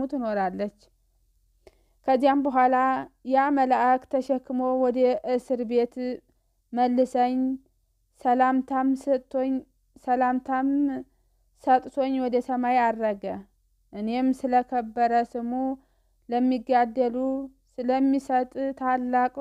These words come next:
ሀብት እጅግ አደነኩ። በነጋም ጊዜ ቅዱስ አባ ኢሲን ከእህቴ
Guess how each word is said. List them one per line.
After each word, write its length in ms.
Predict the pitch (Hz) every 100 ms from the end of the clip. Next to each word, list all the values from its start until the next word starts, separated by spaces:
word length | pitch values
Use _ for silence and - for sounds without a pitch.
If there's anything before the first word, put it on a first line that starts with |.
| 262
ሀብት 420 | 240 240 254 - _ _ _ _ _
እጅግ 420 | - 220 - 262 247
አደነኩ። 600 | 226 214 202 196 190 - _ _ _ _ _ _ _ _ _ -
በነጋም 500 | 247 269 254 294 392
ጊዜ 240 | 349 311 247 262 262
ቅዱስ 360 | 262 254 262
አባ 240 | 269 254 240 254 254
ኢሲን 400 | - 262 - 269 262
ከእህቴ 440 | 262 254 254 254